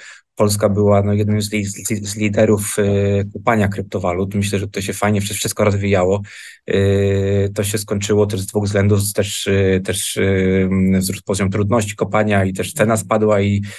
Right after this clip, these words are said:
e, trochę to wszystkich dotknęło, ale, e, ale jeżeli chodzi o legislacyjne,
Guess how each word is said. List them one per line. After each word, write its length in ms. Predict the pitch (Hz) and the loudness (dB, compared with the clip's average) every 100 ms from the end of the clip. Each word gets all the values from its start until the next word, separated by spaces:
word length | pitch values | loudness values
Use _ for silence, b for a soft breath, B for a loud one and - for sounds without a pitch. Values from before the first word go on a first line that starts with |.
| B - | B -6
e, 80 | |
trochę 260 | 95 101 104 | -4 -2 -2
to 120 | 101 | -2
wszystkich 340 | 98 - 110 101 | -4 -6 -4 -2
dotknęło, 500 | 98 107 98 117 135 B B | -2 0 2 4 2 B B
ale, 280 | 101 135 151 | 0 4 4
e, 760 | 143 123 120 123 123 120 117 110 | 2 -4 -2 0 2 2 0 -2
ale 160 | 123 | -2
jeżeli 320 | 120 117 117 113 | -2 -2 -4 -4
chodzi 320 | 120 113 107 | -4 -2 -2
o 100 | 110 | -2
legislacyjne, 760 | 107 107 120 104 117 113 110 | -2 -4 -6 -4 -2 2 0